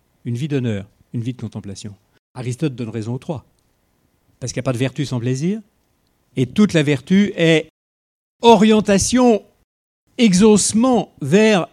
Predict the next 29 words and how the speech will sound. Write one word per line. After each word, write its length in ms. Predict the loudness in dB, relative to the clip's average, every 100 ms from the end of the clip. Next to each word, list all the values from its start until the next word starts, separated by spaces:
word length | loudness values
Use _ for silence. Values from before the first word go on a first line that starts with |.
| _ _
euh, 720 | -4 0 0 0 -2 -4 -4
l'être 640 | -2 -2 0 2 2 0 -4
parfait. 380 | -6 -8 -10 -10 _ _ _ _ _ _ _ _ _ _ _ _ _ -4
Mais 480 | 4 6 6 4 -6 _
dans 400 | -14 2 4 6
la 140 | 6
pratique, 720 | 4 -2 0 2 2 -2 -14 -20 _ _ _ _
la 360 | -2 2 2 6
retombée 500 | 6 6 4 6 4
en 80 |
quelque 260 | 4 0 -2
sorte 320 | 2 2 2
de 100 | -2
cette 260 | -2 -2 -2
exigence 680 | -4 -4 -4 -2 -2 -4 -8 _ _ _
fait 240 | 0 2
que 260 | 4 2 2 -2 _
la 140 | -2
vraie 240 | 0 0 0
vie 180 | 0 0
d'homme, 460 | 2 2 0 -8 -16 _ _ _
ça 200 | -2 -2
c'est 220 | 0 -4
un 140 | -4 -4
homme, 200 | -6 -8
c'est 160 | -6 -4
la 120 | -2
vie 120 | -4
d'honneur. 420 | -6 -6 -8 -12